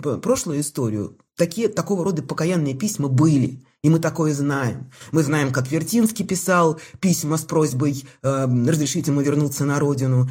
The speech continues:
Александр Вертинский. Ну и многие, боже мой, и каких только не было в этом смысле, э, грехов. Э, тот же Булгаков писал, э, «Не,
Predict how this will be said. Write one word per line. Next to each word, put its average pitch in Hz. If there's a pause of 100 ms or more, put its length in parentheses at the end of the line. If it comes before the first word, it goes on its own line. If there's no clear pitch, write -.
Александр 139
Вертинский. 127 (160)
Ну 226
и 220
многие, 170 (120)
боже 160
мой, 135
и 165
каких 202
только 185
не 180
было 147
в 135
этом 147
смысле, 151 (220)
э, 131
грехов. 151 (400)
Э, 131 (280)
тот 175
же 160
Булгаков 180
писал, 170 (180)
э, 139
«Не, 160